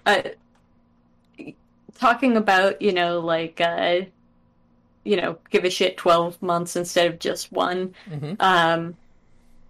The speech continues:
Speaker 1: uh, it, it reminds me of a, a song he did called National Brotherhood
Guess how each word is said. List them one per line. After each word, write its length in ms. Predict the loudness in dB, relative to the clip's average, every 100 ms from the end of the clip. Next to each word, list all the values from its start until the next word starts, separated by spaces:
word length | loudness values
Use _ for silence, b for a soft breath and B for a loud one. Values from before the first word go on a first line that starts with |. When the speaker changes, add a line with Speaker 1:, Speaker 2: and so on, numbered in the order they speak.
| -4
Speaker 1:
uh, 600 | 0 2 4 2 0 -4 -6 _ -4
it, 180 | -4 -4 -2
it 140 | 4
reminds 440 | 4 4 2 0 0
me 120 | 2
of 180 | 2 4
a, 460 | 4 4 0 -6 -10 -10
a 100 | -6
song 300 | 2 2 2
he 140 | -4
did 440 | 2 2 2 -4 -4
called 300 | 0 2 0
National 580 | 0 0 0 -4 -2 -4
Brotherhood 600 | 0 2 2 0 -2